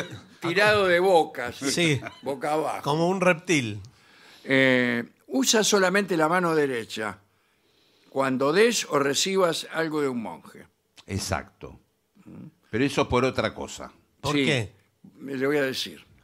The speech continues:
Speaker 3: Ah.
Speaker 2: Porque la mano izquierda se usa para higiene.
Speaker 3: El aseo personal.
Speaker 1: Para el baño.
Speaker 2: Sí, sí.
Speaker 3: Bien.
Speaker 2: Así que,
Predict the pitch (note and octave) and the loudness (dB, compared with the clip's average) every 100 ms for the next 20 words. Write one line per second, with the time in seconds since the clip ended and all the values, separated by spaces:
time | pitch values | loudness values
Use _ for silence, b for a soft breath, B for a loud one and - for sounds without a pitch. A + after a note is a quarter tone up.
0 | _ - D3+ D#3 G#2 - A#2 A2 - B2 | _ -2 0 0 -2 -6 -8 -6 -6 -8
1 | B2+ C#3 C3 D#3 E3+ D#3+ F#3 G3 G3 D3+ | -8 -4 -2 0 -2 -2 -2 0 0 -2
2 | D3 D#3+ - F#3 G3 G3+ _ _ _ _ | -4 -4 -4 -2 -2 -6 _ _ _ _
3 | _ - B2+ B2 A2+ C#3+ C3 C3+ B2+ A2 | _ -8 -6 -6 -4 -4 -2 -4 -8 -10
4 | A2 B2 B2 B2 C#3+ C3 A2 A2+ F#2+ F#2 | -10 -8 -6 -4 -4 -2 -4 -4 -2 0
5 | F#2+ F#2 C#2+ B1+ C2 B1+ - F#2 - G#2 | -2 -4 -6 -8 -14 -16 -20 -20 -14 -12
6 | F2+ E2 _ - F2 D#2+ - | -12 -14 _ -20 -20 -20 -20